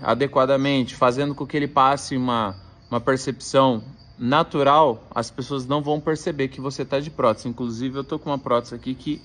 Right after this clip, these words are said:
no meu ver, ela tá extremamente natural. Medo de sair na água. Podem ficar tranquilos, é só fazer a manutenção em dia. E a gente, lógico, lá no dia da aplicação, a gente vai te passar detalhes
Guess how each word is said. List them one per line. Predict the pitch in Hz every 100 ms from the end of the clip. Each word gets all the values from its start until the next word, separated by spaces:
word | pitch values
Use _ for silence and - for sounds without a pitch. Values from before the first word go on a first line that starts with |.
| -
no | 135
meu | 135 143
ver, | 120 127 135 - - -
ela | 107 117 127
tá | 131 120
extremamente | 120 117 123 143 131 131 -
natural. | 120 113 147 143 95 - - - - - - - - - -
Medo | 175 226 220
de | 190 196
sair | 208 196 196
na | 196
água. | 190 190 156 110 95 - - -
Podem | 151 165 180
ficar | 180 180 160 143
tranquilos, | 175 175 151 151 156
é | 151
só | 143 151
fazer | 156 143 147
a |
manutenção | 139 135 131 143 135 139
em | 156
dia. | 127 143 160 180 - - - - - -
E | 156
a |
gente, | 156 156 156 170
lógico, | 135 135 131 -
lá | 117 120
no | 127
dia | 113 123
da | 123
aplicação, | 123 120 117 - 123
a | 127
gente | 127 123 123
vai | 123
te | 120
passar | - 131 131 127
detalhes | 143 170 139 127 147 165 -